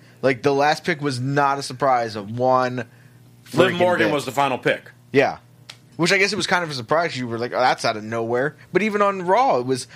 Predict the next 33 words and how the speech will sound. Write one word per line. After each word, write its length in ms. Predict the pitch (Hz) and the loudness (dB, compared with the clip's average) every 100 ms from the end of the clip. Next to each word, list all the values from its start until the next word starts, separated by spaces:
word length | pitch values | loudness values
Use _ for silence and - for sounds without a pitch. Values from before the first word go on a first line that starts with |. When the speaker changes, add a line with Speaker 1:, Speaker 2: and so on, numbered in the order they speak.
| - | 2
Speaker 1:
Oh, 120 | 190 | 2
and 80 | 185 | 2
then 120 | 202 | 2
also, 340 | 190 - 175 - | 2 2 0 0
sorry, 240 | 156 127 | 0 2
I 80 | 110 | 2
gotta, 220 | 127 123 - | 0 -2 -2
I, 80 | 131 | -2
we 100 | 135 | 2
have 160 | 143 139 | 0 0
to 60 | |
go 100 | 123 | -4
into 160 | 120 110 | -6 -6
this. 140 | 92 - - - - - - | -10 -12 -20 -20 -20 -20 -16
They 300 | 120 156 165 | 0 2 2
put 420 | 156 - - 180 196 | -2 -10 -2 2 2
out 240 | 196 202 | 2 2
the 120 | 214 | 0
list 600 | 196 185 131 117 - - - - _ - - - - | 2 2 2 0 -4 -8 -16 -20 _ -20 -20 -2 2
of 180 | 143 | 2
exactly 640 | 139 120 113 135 151 175 185 | 2 0 2 2 2 -2 0
the 120 | 175 | 0
order 540 | - 165 165 135 123 120 | 0 2 4 4 2 2
of 160 | 131 113 | 0 2
what 200 | 120 131 | 0 2
they 100 | 135 | 2
were 80 | 131 | 0
getting 240 | 123 120 | 0 -4
drafted 440 | 113 110 104 - 85 | -2 0 0 -4 -12
in. 140 | 50 - - - - - - - | -14 -18 -20 -20 -20 -20 -20 -10
Speaker 2:
Where? 300 | 117 117 82 - - 131 | -2 0 -2 -10 0 2
Speaker 1:
On, 220 | 143 147 | 2 2
on, 380 | 160 165 165 | 2 2 0